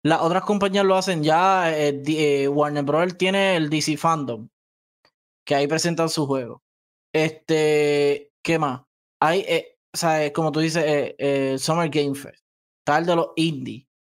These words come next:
Está los Video Game Awards a final de año. O sea, es que hay muchas otras presentaciones u otra,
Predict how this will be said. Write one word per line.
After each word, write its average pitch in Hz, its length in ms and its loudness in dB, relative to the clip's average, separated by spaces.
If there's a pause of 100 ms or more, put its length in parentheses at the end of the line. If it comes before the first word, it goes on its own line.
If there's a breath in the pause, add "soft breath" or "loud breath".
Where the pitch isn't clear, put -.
(100)
Está 170 760 2
los 165 180 0
Video 156 240 2
Game 147 240 0
Awards 139 600 0
a 143 100 -2
final 143 320 -4
de 143 140 0
año. 131 300 -8
O - 380 -20
sea, 156 180 2
es 151 100 -10
que 151 140 0
hay 170 180 0
muchas 175 500 -4
otras 180 340 0
presentaciones 175 1000 -2
u 147 160 0
otra, 151 840 2